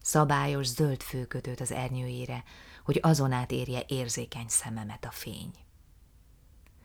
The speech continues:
Én is aggódtam miattuk, csak nem olyasmiért, amit meg tudtam fogalmazni akkor, vagy egy kisgyerek szemérmes szája szóba hozhatott volna egyáltalán.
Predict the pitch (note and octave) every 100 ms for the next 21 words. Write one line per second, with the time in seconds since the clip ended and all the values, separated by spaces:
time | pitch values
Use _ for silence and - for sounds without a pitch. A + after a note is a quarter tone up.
0 | - - - - - - - - - -
1 | - - B3 F#3+ F3 D#3 C3+ C#3+ - D3
2 | C#3 C3+ C3+ C3+ - C#3+ - - - -
3 | - - - - G3+ D#3 D3+ D3 D3+ D3
4 | D3 C#3+ - C3 - A#2+ B2+ A#2 A#2+ A#2
5 | A#2 G2+ - - - A#1+ - A#1+ B1 -
6 | - - C#3 C3 - - - - C3 B2
7 | - C3+ C3 B2+ B2 - C3 B2+ A#2+ -
8 | C3+ C3 C3 B2+ B2+ - B2+ - A#2+ A#2+
9 | - A#2+ - A2+ - G#2 - - -